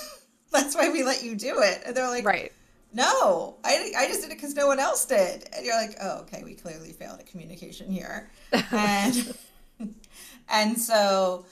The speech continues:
Speaker 1: you know, the same, I think the same can be said when you are trying to create a spiritual community, right? All of the, and, but even more so because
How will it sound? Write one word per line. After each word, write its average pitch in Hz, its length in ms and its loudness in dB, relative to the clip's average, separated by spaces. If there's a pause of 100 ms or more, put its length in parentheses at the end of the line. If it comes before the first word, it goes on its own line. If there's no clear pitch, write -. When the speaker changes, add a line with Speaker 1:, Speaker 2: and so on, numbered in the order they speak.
(260)
Speaker 1:
you 254 100 0
know, 208 300 0 (680)
the 240 140 -2
same, 254 520 0
I 208 80 0
think 240 200 -4
the 196 80 -8
same 214 560 -2
can 196 160 -4
be 175 160 -12
said 143 640 -8 (580)
when 180 360 -2
you 175 340 -6
are 165 400 0
trying 170 480 -6
to 190 140 -10
create 151 680 -16 (100)
a 147 760 -12 (400)
spiritual 359 520 -8
community, - 720 -14 (320)
right? 202 460 -4 (120)
All 196 360 2
of 190 140 -10
the, - 160 -2
and, 202 220 0 (360)
but 220 180 0
even 202 320 -2
more 190 280 -2
so - 440 -6 (140)
because 180 1040 -2